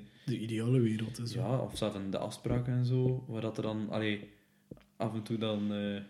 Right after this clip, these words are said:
Speaker 2: mensen op hun plaats worden gezet, of waar dat er af en toe een keer met een, een scherpe noot, eh, wordt uitgehaald. En ja, dat zijn toch, allee, dat vind ik, dat vind ik eigenlijk echt enge, enge tafereelen.
Speaker 1: Maar het is dubbel, hè. Ik denk natuurlijk dat
Speaker 2: Dan
Speaker 1: er ook wel ergens een keuze gaat zijn van de zender zelf, van,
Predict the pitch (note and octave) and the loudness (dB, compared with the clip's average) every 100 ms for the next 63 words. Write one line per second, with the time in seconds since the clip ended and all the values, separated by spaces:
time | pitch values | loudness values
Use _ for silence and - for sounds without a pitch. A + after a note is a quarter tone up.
0 | - - - _ _ - G#2+ A2 A#2 A#2+ | -16 -20 -20 _ _ -6 -2 0 0 0
1 | A2 G#2+ G#2+ A#2 A#2 A#2+ A#2+ A#2+ A#2 A2+ | -4 -2 0 2 2 2 2 4 4 4
2 | A2+ A2+ A#2 B2 A#2+ A#2+ A2+ A2+ A2+ A2+ | 4 2 4 4 4 4 4 2 0 -2
3 | A2 - B2 B2+ A#2+ B2+ B2+ A#2+ A#2+ B2 | 0 2 2 4 4 2 4 4 4 4
4 | B2 C3 B2 B2 - - - - - A#2 | 2 2 2 2 -2 -12 -18 -16 -2 4
5 | A#2+ A2 - - - - _ _ _ _ | 4 4 -2 -12 -20 -20 _ _ _ _
6 | _ - A#2 D3+ C#3 B2+ A#2 B2 B2 B2 | _ -2 2 2 2 -2 0 2 2 0
7 | B2 - C3+ C3+ E3+ F3+ - - - - | 0 8 10 12 10 10 6 -4 -8 -18
8 | - - D#3 G#3 F#3+ F#3+ - F3+ - - | -10 -2 4 8 8 8 6 2 0 -4
9 | - D#3+ - D3+ D3+ C#3 C3+ A#2+ A2 A2 | 2 2 4 6 6 6 4 4 2 2
10 | A2 D3 - D3+ C#3+ C#3 B2 C#3+ B2+ C#3 | 4 8 10 12 12 12 12 10 8 8
11 | B2+ A#2+ C#3 D#3 C3+ C3 D#3 C#3+ D3 C3+ | 8 10 12 12 12 12 12 12 12 12
12 | C3+ C#3 B2+ B2 C#3 C#3+ C#3 C#3 D3 C3+ | 12 12 12 12 12 12 12 10 10 10
13 | C3 A#2 A#2 B2 A2+ - A#2+ C3+ C3 B2 | 10 10 10 10 8 8 8 10 10 8